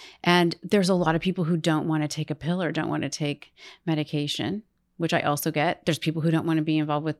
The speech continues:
a provider or the healthcare system for various reasons, and I get that. And so there are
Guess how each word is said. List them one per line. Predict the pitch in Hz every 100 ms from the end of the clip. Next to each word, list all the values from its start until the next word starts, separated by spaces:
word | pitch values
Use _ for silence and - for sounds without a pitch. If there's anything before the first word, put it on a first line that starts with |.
| _ -
a | 165
provider | - 151 151 143 147 156 202 -
or | 156
the | 139
healthcare | 127 147 - 208 190
system | - 202 - 208 214
for | 190
various | 175 180 180 185
reasons, | 190 196 202 170
and |
I | 139
get | 147 151 -
that. | 156 175 214 - - - -
And | 175
so | 180
there | 170 - -
are | 151